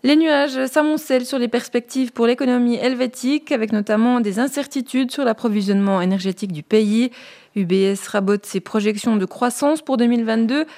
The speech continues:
à deux virgule quatre pour cent contre deux virgule cinq en mai et à zéro virgule neuf pour cent contre un virgule cinq pour l'année prochaine.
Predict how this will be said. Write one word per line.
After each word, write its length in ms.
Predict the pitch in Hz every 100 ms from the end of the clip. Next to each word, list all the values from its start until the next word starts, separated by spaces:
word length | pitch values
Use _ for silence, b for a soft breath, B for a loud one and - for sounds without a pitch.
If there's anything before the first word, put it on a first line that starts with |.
| B -
à 80 | 220
deux 120 | 302
virgule 260 | 330 285 247
quatre 240 | 349 349
pour 220 | - 302
cent 320 | - 294 311
contre 340 | 320 277 - 262
deux 160 | 233
virgule 320 | 302 311 254 254
cinq 420 | 160 254 254 -
en 120 | 208
mai 320 | 202 214 269 B B -
et 80 | 190
à 100 | 180
zéro 160 | 202
virgule 280 | 208 202 202
neuf 220 | 202 240
pour 200 | - 240
cent 200 | - 269
contre 240 | 269 240 -
un 140 | 269
virgule 320 | 311 302 262 254
cinq 300 | 277 302 302
pour 160 | 254
l'année 200 | 220 196
prochaine. 580 | 185 175 160 180 208